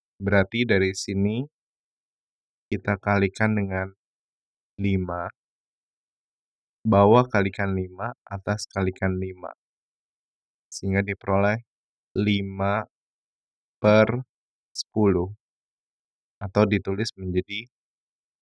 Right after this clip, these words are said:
nol koma lima. Bagaimana kalau tiga per empat?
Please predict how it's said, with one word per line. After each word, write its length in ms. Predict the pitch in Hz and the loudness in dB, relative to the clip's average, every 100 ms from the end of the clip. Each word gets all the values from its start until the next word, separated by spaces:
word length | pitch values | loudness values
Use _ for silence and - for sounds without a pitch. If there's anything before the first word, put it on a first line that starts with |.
| - | -2
nol 1040 | 107 104 104 104 107 113 113 117 123 131 127 _ - | 2 4 6 6 8 8 8 6 4 0 -6 _ -8
koma 800 | 104 101 104 107 107 107 110 113 _ _ _ _ _ _ _ _ _ _ | -2 0 0 0 0 0 -2 -6 _ _ _ _ _ _ _ _ _ _
lima. 640 | 107 110 110 107 104 101 95 - _ _ _ _ _ _ _ _ _ _ _ _ _ _ _ _ _ _ _ _ _ _ _ _ _ _ _ _ _ - | 0 4 4 4 4 2 0 -4 _ _ _ _ _ _ _ _ _ _ _ _ _ _ _ _ _ _ _ _ _ _ _ _ _ _ _ _ _ -2
Bagaimana 480 | 104 104 104 110 127 | 2 4 6 4 4
kalau 480 | 104 101 101 127 143 _ _ _ _ _ | 4 6 6 2 -2 _ _ _ _ _
tiga 640 | 104 95 92 101 98 123 139 _ _ _ _ _ _ | -6 -2 4 6 6 2 -4 _ _ _ _ _ _
per 480 | 107 104 104 127 - _ _ _ _ _ _ _ _ | 4 4 4 0 -6 _ _ _ _ _ _ _ _
empat? 400 | 101 98 95 82 | -10 -4 -2 -2